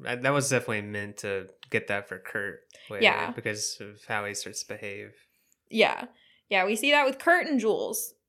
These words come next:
Speaker 2: in particular.
Speaker 1: Yeah.
Speaker 2: So.
Speaker 1: Yeah, you don't really get much of that with Holden. He's
Speaker 2: Yeah.
Speaker 1: just kind of, uh, it's like, "Yeah, it's the new guy, and, you know,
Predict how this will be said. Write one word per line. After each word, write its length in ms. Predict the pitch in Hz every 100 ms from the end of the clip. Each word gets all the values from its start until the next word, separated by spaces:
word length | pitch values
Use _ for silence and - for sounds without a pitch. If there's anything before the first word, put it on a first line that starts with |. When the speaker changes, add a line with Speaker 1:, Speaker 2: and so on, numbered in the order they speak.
| _
Speaker 2:
in 120 | 220
particular. 640 | 214 208 190 - - - 117
Speaker 1:
Yeah. 240 | 101 92 92
Speaker 2:
So. 420 | 254 - - 110 240 _ _ _ _ _ -
Speaker 1:
Yeah, 140 | 110
you 120 | 107
don't 120 | 151 185
really 160 | 170
get 160 | 151 147
much 200 | 127 131
of 60 |
that 120 | 110 107
with 120 | 104
Holden. 460 | 101 101 98 101 - _ _ _ _
He's 120 | -
Speaker 2:
Yeah. 260 | 247 240 233
Speaker 1:
just 140 | 233
kind 180 | 180 135
of, 280 | 131 120 -
uh, 340 | 110 107 107 107 120
it's 160 | 117
like, 120 | 107 110
"Yeah, 200 | 120 120
it's 180 | 120
the 100 | - 131
new 140 | 147
guy, 240 | 117 98 98 101
and, 200 | 104 107
you 80 | 110
know, 220 | 98 95